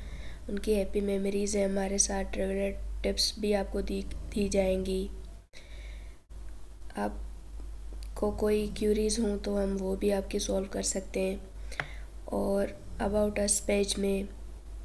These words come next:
ट्रैवलर साइट के बारे में लिखा हुआ है कि हम आपको कौन सी <clears throat>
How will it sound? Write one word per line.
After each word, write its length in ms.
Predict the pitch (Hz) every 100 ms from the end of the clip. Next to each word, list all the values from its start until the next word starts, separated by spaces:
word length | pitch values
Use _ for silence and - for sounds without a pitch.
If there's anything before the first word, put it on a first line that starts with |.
| - - - - - - - -
ट्रैवलर 420 | 220 208 208 208
साइट 400 | 202 202 190 190
के 140 | -
बारे 280 | 202 190 190
में 120 | 190
लिखा 300 | 190 185 -
हुआ 200 | 196 190
है 180 | 190 196 - - - - - -
कि 120 | 202
हम 220 | 190 190 196
आपको 320 | 196 196 196
कौन 240 | 202 196
सी 360 | 196 - 139 98 - - - - - - - - - - -
<clears throat> 260 | 240 233